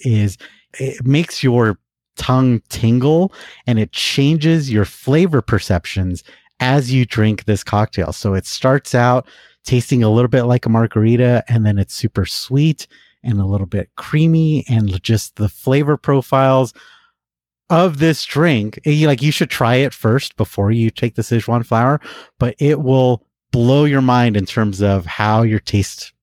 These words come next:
buds and your perceptions of taste can change. So I'm gonna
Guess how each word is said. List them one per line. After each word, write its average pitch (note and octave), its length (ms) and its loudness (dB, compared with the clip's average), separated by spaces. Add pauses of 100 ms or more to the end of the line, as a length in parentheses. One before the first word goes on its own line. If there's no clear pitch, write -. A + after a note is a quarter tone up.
buds G2 380 -2 (220)
and A2+ 100 0
your G2 80 2
perceptions F#2+ 800 -2
of - 140 -8
taste - 380 -4
can - 140 -8
change. - 480 -8 (500)
So - 220 -4
I'm A2 140 -6
gonna G2+ 260 -2